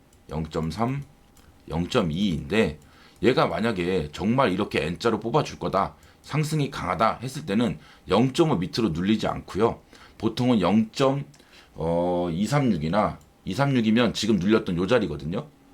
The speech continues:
어제 반등이 나왔던 요 자리. 그리고 요 이삼육 요 자리나 아니면, 어, 영점삼팔이 요 자리, 요 레인지 사이에서 반등이 나오-,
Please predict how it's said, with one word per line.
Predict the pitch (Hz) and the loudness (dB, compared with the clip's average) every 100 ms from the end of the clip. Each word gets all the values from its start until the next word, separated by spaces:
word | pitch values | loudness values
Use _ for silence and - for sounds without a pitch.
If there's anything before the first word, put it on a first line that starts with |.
| _ _ - | _ _ -4
어제 | 87 95 | -2 -2
반등이 | - 85 92 | -2 -2 -2
나왔던 | 80 73 80 76 | -2 -2 -4 -4
요 | |
자리. | 76 80 120 151 - - _ - | -4 -4 -4 -6 -16 -20 _ -8
그리고 | 85 76 | -4 -2
요 | |
이삼육 | 95 117 104 78 | 0 0 0 0
요 | 82 | 0
자리나 | 117 101 82 101 73 - - | 2 2 0 -2 -4 -12 -18
아니면, | - 90 95 123 156 165 - _ _ | -8 -2 2 2 0 -4 -18 _ _
어, | - 73 | -10 -4
영점삼팔이 | 80 95 127 113 147 151 - 196 - - _ _ _ _ _ _ _ _ - _ - | -2 0 0 0 0 0 0 -2 -4 -16 _ _ _ _ _ _ _ _ -20 _ -4
요 | 85 | 0
자리, | 98 78 - _ - _ - | 2 0 -6 _ -20 _ 2
요 | 113 160 | 4 6
레인지 | 127 92 113 117 117 | 6 4 2 2 0
사이에서 | 113 113 92 85 110 80 76 _ _ _ _ _ _ - | 2 2 2 2 2 0 -6 _ _ _ _ _ _ -18
반등이 | - 101 104 110 | -2 2 4 4
나오-, | 85 67 73 | 2 -2 -6